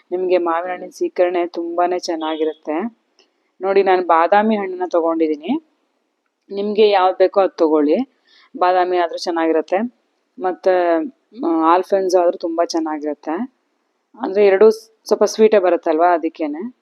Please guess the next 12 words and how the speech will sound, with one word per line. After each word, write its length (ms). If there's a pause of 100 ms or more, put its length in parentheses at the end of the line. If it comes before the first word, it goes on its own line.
(500)
ನೋಡಿ 220
ಈ 160
ಥರ 200
ಸಣ್ಣ 280
ಸಣ್ಣದಾಗಿ 540
ಕಟ್ 220
ಮಾಡ್ಕೊಂಡಿದೀನಿ 640
ಸ್ವಲ್ಪ, 300 (840)
ಈ 80
ಥರ 200
ಕಟ್ 260
ಮಾಡ್ಕೊಂಡು 600